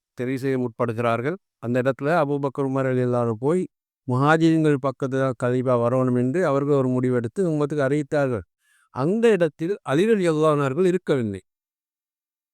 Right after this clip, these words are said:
அது எப்படி இல்லாமல் போனது என்பது அலி ரலியல்லாஹு அன்ஹு அவர்கள் சொல்லவில்லை. ஆனால் அவர்கள்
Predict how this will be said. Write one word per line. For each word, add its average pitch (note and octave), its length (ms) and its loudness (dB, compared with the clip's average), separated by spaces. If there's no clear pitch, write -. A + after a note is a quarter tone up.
அது E3 200 2
எப்படி A3+ 420 0
இல்லாமல் G#3+ 480 2
போனது G3 320 0
என்பது F#3+ 380 0
அலி E3 160 2
ரலியல்லாஹு G3+ 420 2
அன்ஹு F3 120 2
அவர்கள் G3 260 -2
சொல்லவில்லை. D#3 580 -2
ஆனால் G3+ 240 2
அவர்கள் G#3+ 380 4